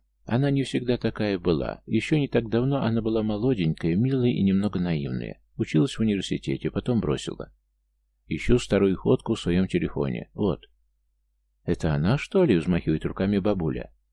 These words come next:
«Два года назад, третий курс». «И куда же ты смотрел, паршивец? Ты почему ей всё это сотворить позволил? Учёбу бросить?» «Не знаю. Она хотела совершенствоваться.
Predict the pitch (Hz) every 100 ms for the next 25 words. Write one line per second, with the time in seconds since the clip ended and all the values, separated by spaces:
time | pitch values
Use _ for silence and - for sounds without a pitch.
0 | _ _ _ - 104 131 135 131 135 127
1 | 98 80 - 107 117 120 - 65 - _
2 | _ _ _ _ _ _ _ 110 101 107
3 | 110 101 101 - 101 92 101 113 - 117
4 | - 110 107 - - _ - 120 143 180
5 | 180 156 - 147 - 131 - 139 135 127
6 | - 123 110 104 82 85 - 107 - 104
7 | 113 117 117 113 117 - _ _ _ _
8 | _ - 82 80 85 87 82 - _ _
9 | _ _ - - 123 135 135 135 127 -
10 | 131 123 - 71 - - 60 - - -